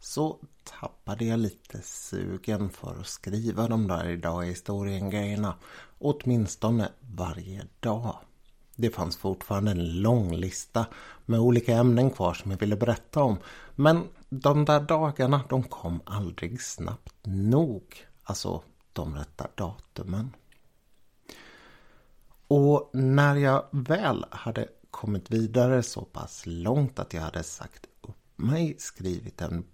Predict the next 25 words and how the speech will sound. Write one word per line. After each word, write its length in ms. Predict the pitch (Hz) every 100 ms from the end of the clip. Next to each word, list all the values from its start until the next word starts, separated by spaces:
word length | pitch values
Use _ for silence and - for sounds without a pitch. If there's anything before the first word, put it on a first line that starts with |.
| _
bok 560 | - 127 170 - - - - - - - - - -
och 420 | - 143 147 147 -
börjat 800 | 139 123 139 139 107 87 - -
föreläsa, 1080 | - 104 135 - 98 101 104 110 - 147 143 - _ - -
så 100 | 196
kom 300 | 185 107 95
den 140 | 98 101
här 200 | 82 -
härliga 520 | - - 113 107 -
sjukdomen 840 | - - 104 101 - 98 92 90
som 140 | 110 -
vi 60 | -
kallar 400 | - - - 120 -
corona. 800 | - - - - - 95 - 95 - - _ _ _ - - - -
Jag 140 | 156
minns 360 | 156 127 101 -
fortfarande 920 | - - 135 - - 113 104 110 120
hur 200 | 87 101
jag 220 | 95 87
den 160 | - -
åttonde 520 | - 107 - 131 135 131
mars 420 | 131 151 160 -
förra 220 | - -
året 440 | - 92 107 131 - - -
föreläste 800 | - 85 - 95 98 104 -